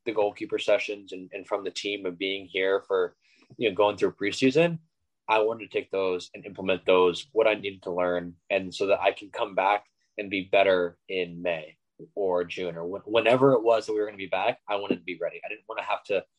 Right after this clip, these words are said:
ramp up or take any time to get into the groove of things. And so,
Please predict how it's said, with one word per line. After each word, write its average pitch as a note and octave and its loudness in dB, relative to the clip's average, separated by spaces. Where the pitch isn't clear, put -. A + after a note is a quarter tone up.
ramp G#2 0
up F#2+ 2
or F#2 -10
take G#2 -8
any G2 -10
time F#2 -6
to F2 -14
get F#2 -4
into F2 -14
the E2+ -12
groove F2 -2
of E2 -8
things. E2 -6
And G2 -4
so, F2+ 4